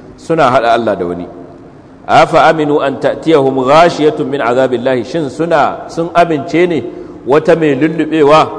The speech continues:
wata musiba mai lullubewa daga azabar Allah ta auka musu? "أو تأتيهم الساعة بغتة"، ko kuma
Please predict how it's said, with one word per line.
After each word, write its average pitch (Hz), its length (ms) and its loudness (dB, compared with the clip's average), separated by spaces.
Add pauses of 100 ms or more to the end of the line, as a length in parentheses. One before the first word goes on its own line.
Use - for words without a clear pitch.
(280)
wata 151 260 0
musiba 160 540 2
mai 127 180 0
lullubewa 156 520 2
daga 131 280 -2
azabar 147 320 2
Allah 147 260 0
ta 127 140 -8 (300)
auka 151 420 4
musu? 170 320 -4 (460)
"أو 147 160 4
تأتيهم 156 580 2
الساعة 160 460 2
بغتة"، 156 400 -2 (100)
ko 156 120 -4
kuma 165 200 -2